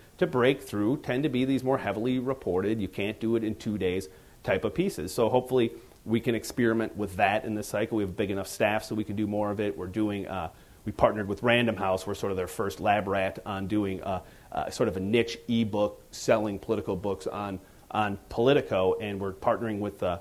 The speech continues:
with them and with John Meacham and Evan Thomas to write a series of, of ebooks about the campaign. You know, maybe I think we're gonna do three or four in the course of the campaign. So those will be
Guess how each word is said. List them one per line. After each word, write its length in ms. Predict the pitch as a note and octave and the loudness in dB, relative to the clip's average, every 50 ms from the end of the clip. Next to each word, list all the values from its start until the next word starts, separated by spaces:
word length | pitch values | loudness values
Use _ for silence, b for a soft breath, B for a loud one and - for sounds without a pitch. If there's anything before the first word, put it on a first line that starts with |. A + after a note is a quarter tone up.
| B B B B B B | B B B B B B
with 180 | - B2+ B2+ B2+ | 2 2 4 6
them 300 | B2 B2 A#2+ A#2 A#2 A2+ | 6 6 8 6 6 4
and 100 | A2 A2 | 2 2
with 160 | G#2+ G2+ - | 0 -2 2
John 300 | - B2+ A#2 A2+ G#2+ G#2+ | 4 4 4 4 4 2
Meacham 380 | A2 A2 G#2 - A#2 G#2+ G2+ G2+ | 2 0 0 0 -2 -2 -2 -2
and 80 | A2 | -2
Evan 180 | A2 G#2 G#2+ G2+ | -2 -2 -4 -4
Thomas 400 | - - B2+ A#2 A2 A2 G2+ - | -2 0 0 2 2 0 -4 -4
to 120 | - - G#2+ | -2 -2 0
write 240 | G#2+ G#2+ G#2 F#2+ | 2 2 0 0
a 40 | F#2+ | -2
series 460 | - - - F#3 E3+ C3+ A#2 A2 G#2 | -4 0 4 6 6 6 6 4 2
of, 140 | G#2 - F2+ - | 0 -6 -6 -6
of 160 | - G#2+ - - | -6 -6 -4 0
ebooks 380 | A#2 A2 G2+ G#2+ G#2 - - | -2 0 0 0 -4 -2 -4
about 260 | A#2 G2+ G2+ G2 G2 | -4 -2 -2 -2 -4
the 60 | - G2+ | -6 -8
campaign. 600 | - A2 G#2 G2 G2 - A2+ G#2+ G#2+ G#2 G#2 - B B B B B | -6 -6 -6 -6 -4 -2 -2 0 0 -2 -4 -6 B B B B B
You 100 | - B2 | 0 2
know, 120 | A2 G#2+ G2+ | 2 2 2
maybe 300 | G#2+ A#2 A2 G#2 G#2+ G2+ | 2 0 2 2 2 0
I 20 | |
think 180 | - - A2+ A#2 | 0 -2 -4 -4
we're 60 | A2+ | -4
gonna 120 | G#2+ G#2 | -2 -2
do 60 | G2 | -4
three 260 | F#2+ - - A2+ G#2+ G#2+ | -6 -8 -2 0 0 0
or 80 | G2 | 0
four 360 | - - A2 G2+ G2+ G2+ G2+ | -2 -4 -4 -2 -2 -2 -2
in 80 | F#2 F#2+ | -4 -6
the 80 | F#2+ F#2 | -8 -8
course 300 | - - A2 G2+ F#2+ - | -4 -2 -2 -2 -2 -4
of 80 | F#2 | -6
the 60 | F#2 | -6
campaign. 580 | - - G#2+ F#2+ F2 - - - C3+ A#2+ G#2 F#2 | -6 -4 -8 -8 -8 -6 -2 0 0 0 0 0
So 160 | - A2+ G2 | 0 0 0
those 240 | F#2 A2 A2+ A2 - | 4 4 4 4 4
will 100 | A2+ G2+ | 0 0
be 220 | G2 A2+ G2+ F#2+ | 2 0 0 0